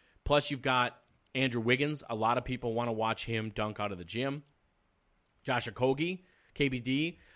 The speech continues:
I think you've got some fun pieces to watch. So there's definitely something to watch for, especially given Jimmy Butler's not gonna be here.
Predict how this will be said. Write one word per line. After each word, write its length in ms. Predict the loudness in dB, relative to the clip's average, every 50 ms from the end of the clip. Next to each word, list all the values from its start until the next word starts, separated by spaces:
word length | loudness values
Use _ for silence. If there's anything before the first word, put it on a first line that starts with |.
| -6 -2
I 100 | 0 2
think 180 | 2 2 0
you've 120 | 0 -2 0
got 180 | 0 0 0
some 120 | 0 -4 -4
fun 220 | -2 -2 -2 0
pieces 360 | 0 -2 -4 -4 -6 -10 -10
to 80 | -10 -8
watch. 360 | -8 -10 -10 -14 -16 -20 -20 _
So 200 | -4 -2 -2 0
there's 240 | 0 0 -2 -2 0
definitely 400 | 2 2 2 2 0 -2 -6 -4
something 380 | -2 -2 -4 -4 -4 -4 -4 -4
to 60 | -2
watch 260 | 0 0 0 0 -2
for, 320 | -2 0 0 2 2 0 -2 -6 -10 -6 -4
especially 520 | -2 0 2 2 2 2 0 -2 -2 -4 -6 -12 _ _ _
given 340 | -2 0 0 2 0 -2 -4 -8 -14 -20 _ _ _ _ -8
Jimmy 220 | 0 2 4 4 6
Butler's 280 | 4 4 2 2 0
not 160 | 0 0 0 -2
gonna 120 | -2 -6
be 120 | -6 -8 -8
here. 220 | -10 -10 -14 -18